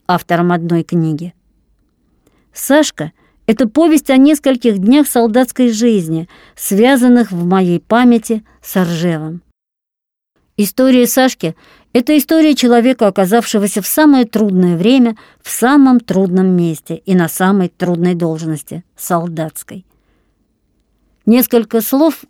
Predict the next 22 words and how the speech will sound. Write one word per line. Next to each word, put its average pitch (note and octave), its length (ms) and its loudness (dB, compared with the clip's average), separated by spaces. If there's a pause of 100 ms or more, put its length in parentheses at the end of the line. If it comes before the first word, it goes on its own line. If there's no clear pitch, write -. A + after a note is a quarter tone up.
(100)
о A3 120 0
военной B3+ 540 4
биографии A3+ 600 0
писателя. F#3 720 -10 (920)
С - 120 -18
первого A#3+ 520 2
курса A3+ 460 -2
вуза G3+ 500 -2 (320)
в - 160 -16
тысяча A3 420 0
девятьсот G#3 420 -2
тридцать G#3 380 -2
девятом G3+ 460 -2
году F3+ 380 -2 (440)
в F3 180 -2
армию, F#3+ 520 0 (360)
в F3+ 100 -2
железнодорожные G#3+ 1000 2
войска, G3+ 580 -2 (340)
на A3+ 200 2
Дальний F#3 400 2
Восток. F3+ 600 -8